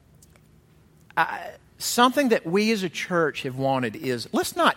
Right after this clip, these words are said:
kill people with more and more church programs, and we really try to stick to that. Like, let's not always be telling you, you've got to drive back to four thirty-five West Washington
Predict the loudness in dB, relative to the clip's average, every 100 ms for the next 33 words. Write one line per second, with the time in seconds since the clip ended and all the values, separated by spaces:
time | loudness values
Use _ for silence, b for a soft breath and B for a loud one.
0 | -4 -12 -2 0 0 -2 -6 -4 -6 -6
1 | -4 -2 -2 -2 -4 -6 -8 -8 -6 -6
2 | -4 -6 -6 -8 -8 -4 -2 -2 -4 -2
3 | -2 -2 -4 -10 -8 -6 -6 -2 -2 B
4 | B B B 0 4 4 2 2 6 6
5 | 6 6 6 6 6 4 2 -2 -6 0
6 | 2 2 -2 -6 -6 -2 2 2 0 0
7 | 0 2 4 4 2 -6 -4 -2 -2 -2
8 | 2 2 2 -4 -2 0 0 -4 -8 -10